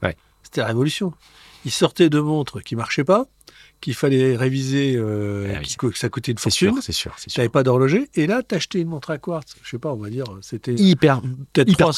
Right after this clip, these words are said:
Speaker 2: cents,
Speaker 1: précise.
Speaker 2: trois cents euros d'aujourd'hui.
Speaker 1: Ouais.
Speaker 2: Hyper précise, qui était pas mal, elle avait un look,
Speaker 1: Qui
Speaker 2: euh,
Speaker 1: touchait
Speaker 2: tout
Speaker 1: pas
Speaker 2: ça.
Speaker 1: pendant trois ans.
Speaker 2: Voilà. Donc, euh, c'est vrai que moi, je, euh,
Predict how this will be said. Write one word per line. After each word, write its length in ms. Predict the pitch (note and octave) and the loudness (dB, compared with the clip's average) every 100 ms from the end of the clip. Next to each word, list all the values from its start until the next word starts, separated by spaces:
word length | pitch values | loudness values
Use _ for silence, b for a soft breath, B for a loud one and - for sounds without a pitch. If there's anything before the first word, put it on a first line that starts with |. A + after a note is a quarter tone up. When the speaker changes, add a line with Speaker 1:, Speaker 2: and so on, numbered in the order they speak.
| D3+ | 4
Speaker 2:
cents, 80 | D#3+ | 6
Speaker 1:
précise. 180 | B3+ | 4
Speaker 2:
trois 160 | B2+ C#3 | 4 4
cents 180 | - D3 | 4 4
euros 240 | C#3+ D3 | 4 4
d'aujourd'hui. 460 | C3+ B2+ C3+ E3 D4 | 2 2 4 4 4
Speaker 1:
Ouais. 180 | F2 E2+ b b - | 2 -4 b b -4
Speaker 2:
Hyper 340 | F3 G3+ D#3+ | 2 4 2
précise, 640 | - F#3 - B3 D4 D4 | 2 -2 0 -2 -2 -4
qui 100 | - | -4
était 260 | C3 D3 C#3 | 0 0 2
pas 120 | C#3 | 0
mal, 240 | B2 F#3 D4+ | 0 0 0
elle 80 | E3 | -2
avait 160 | A2+ | -4
un 100 | A2 | -2
look, 280 | B2 A#3 C#4 | 0 2 2
Speaker 1:
Qui 80 | F#3 | 2
Speaker 2:
euh, 60 | C#3 | 2
Speaker 1:
touchait 180 | - B2+ | 4 4
Speaker 2:
tout 40 | |
Speaker 1:
pas 60 | C3+ | 4
Speaker 2:
ça. 40 | |
Speaker 1:
pendant 180 | B2+ G#2+ | 4 2
trois 280 | G2+ G#2 G#2+ | 2 4 4
ans. 180 | E3 A3 - | 4 0 0
Speaker 2:
Voilà. 240 | D#3 D#4 _ _ B B B B B | 0 0 _ _ B B B B B
Donc, 200 | B2 A#2 A#2 | -4 -2 -2
euh, 240 | G#2 G2 | -2 -4
c'est 140 | - | -2
vrai 140 | C3 G#3+ | -2 0
que 40 | E3+ | 0
moi, 180 | D#3+ | 0
je, 100 | C#3 | 0
euh, 500 | A2+ A2 G#2+ G#2 G2+ | -4 -6 -8 -8 -8